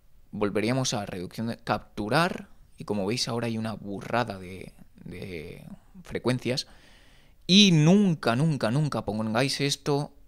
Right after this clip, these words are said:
por encima de noventa, diría yo, y noventa y dos como mucho, porque entonces es cuando va a empezar a sonar enlatado. Y reducir en cuarenta de. Si queréis copiarlo, bien, yo no obligo a nadie.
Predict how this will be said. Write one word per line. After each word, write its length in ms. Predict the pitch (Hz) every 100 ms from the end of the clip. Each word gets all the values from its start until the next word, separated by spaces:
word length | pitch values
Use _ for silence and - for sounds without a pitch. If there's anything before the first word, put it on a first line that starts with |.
| - -
por 160 | 139 117
encima 480 | 107 - 135 131 120
de 480 | 104 98 92 90 90 - 50 55 - -
noventa, 540 | - 101 107 127 110 95
diría 340 | 92 95 95
yo, 280 | 101 113 90
y 120 | 82
noventa 400 | 82 92 95 -
y 60 | 92
dos 240 | 123 120
como 180 | - 101
mucho, 320 | 104 113 -
porque 440 | - 120 - 117 -
entonces 460 | 117 127 151 151
es 100 | 135
cuando 240 | - 123 110
va 60 |
a 40 | 107
empezar 300 | 107 120 117
a 60 |
sonar 340 | 107 101 107 - - -
enlatado. 640 | - 104 90 90 87 - - - _ - - -
Y 140 | 135 123
reducir 520 | 113 104 98 - 117
en 180 | 110 104
cuarenta 400 | - 90 101 71
de. 160 | 76 - -
Si 180 | 139 131
queréis 240 | 135 156
copiarlo, 460 | 147 135 135 143 123
bien, 260 | 92 78 - -
yo 220 | 107 107
no 120 | 101
obligo 280 | 98 104 92
a 40 |
nadie. 300 | 90 87 82